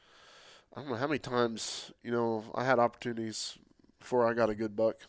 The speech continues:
my first good buck I ever shot, you know, I, a lot of close calls and stuff, but, um, didn't just go out there and shoot one.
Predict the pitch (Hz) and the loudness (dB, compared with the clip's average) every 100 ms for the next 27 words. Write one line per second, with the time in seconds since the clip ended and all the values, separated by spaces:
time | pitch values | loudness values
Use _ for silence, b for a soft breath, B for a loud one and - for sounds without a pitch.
0 | _ _ 120 107 120 - - _ _ 127 | _ _ -10 -4 -2 -4 -10 _ _ -6
1 | 113 110 110 113 113 101 - 113 - 104 | -4 -4 -2 -2 -2 -4 -2 -2 -2 -6
2 | 107 120 123 - _ _ _ _ b b | -6 -6 -8 -12 _ _ _ _ b b
3 | b b b 120 123 - 127 - 117 117 | b b b 0 0 -2 -4 -2 0 0
4 | 143 117 - 110 110 - - 101 101 92 | 0 -6 -6 -2 -2 -4 -6 -4 -4 -8
5 | 101 _ b b b b b 117 113 117 | -14 _ b b b b b -10 -8 -8
6 | - 120 113 - 113 101 - 127 104 | -4 -2 -2 -2 -6 -8 -10 -10 -10